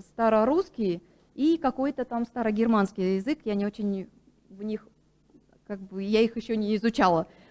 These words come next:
Но бежим дальше. И сейчас вот такой момент, смотрите, очень интересно, с вашей точки зрения,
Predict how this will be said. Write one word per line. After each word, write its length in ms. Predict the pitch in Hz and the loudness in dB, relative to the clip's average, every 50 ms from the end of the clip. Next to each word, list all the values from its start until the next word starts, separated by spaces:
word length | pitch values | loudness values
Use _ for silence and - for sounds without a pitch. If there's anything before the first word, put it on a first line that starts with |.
| _ _ - | _ _ 2
Но 260 | 220 285 349 339 - - | 4 4 4 4 2 0
бежим 340 | 202 240 240 294 277 254 | -2 0 2 4 4 4
дальше. 280 | 214 190 180 175 - - | 4 4 2 0 -2 -6
И 240 | - - 349 392 370 - | 0 2 2 2 2 2
сейчас 400 | 311 - - 302 285 220 208 - - | -4 -4 0 2 2 2 2 0 -4
вот 180 | 196 208 - | -8 -8 -4
такой 260 | - 262 262 - 254 220 | -4 -2 2 2 4 4
момент, 400 | 214 226 247 285 359 415 427 - | 6 6 6 6 6 4 2 2
смотрите, 540 | - 247 247 226 214 202 190 190 175 - - - - _ _ _ _ _ - | 0 0 0 2 2 2 2 0 -2 -4 -4 -10 -20 _ _ _ _ _ -4
очень 300 | 359 359 - 320 302 302 | -4 0 2 4 4 6
интересно, 680 | 302 294 - 302 277 254 220 - - 185 165 151 143 - _ _ _ _ _ _ _ _ _ _ _ _ _ - | 4 4 2 2 2 4 2 2 0 -2 -2 -2 -4 -6 _ _ _ _ _ _ _ _ _ _ _ _ _ -20
с 180 | 202 - _ - | -20 -16 _ -2
вашей 300 | 254 302 320 - 311 262 | 0 0 0 0 -2 -2
точки 300 | - 285 285 - - 277 | -2 -2 -4 -4 -4 -4
зрения, 580 | 247 226 262 262 233 196 190 175 165 165 - | -2 2 2 4 4 4 4 2 0 -2 -4